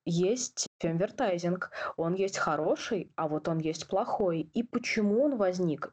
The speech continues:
и зачем он нужен, и, э, какие были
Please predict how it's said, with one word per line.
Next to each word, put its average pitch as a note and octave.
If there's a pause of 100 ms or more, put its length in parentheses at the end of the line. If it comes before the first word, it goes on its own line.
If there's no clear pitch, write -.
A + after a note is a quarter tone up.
и G#3
зачем G3+
он G#3
нужен, D3+
и, G3
э, E3+
какие A#3
были G3+